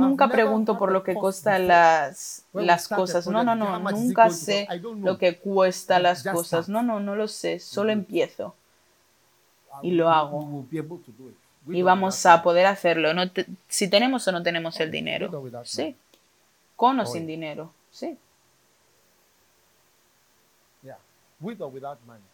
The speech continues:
Speaker 1: Con o sin dinero.
Speaker 2: God is gonna do it.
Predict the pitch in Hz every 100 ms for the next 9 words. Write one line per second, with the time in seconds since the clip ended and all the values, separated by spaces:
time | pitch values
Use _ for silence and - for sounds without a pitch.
0 | _ _ _ _ _ 220 262 208 175 -
1 | 175 170 165 160 160 151 156 _ _ _
2 | _ _ _ _ _ _ _ _ _ _
3 | _ _ _ _ 180 147 123 131 127 107
4 | 113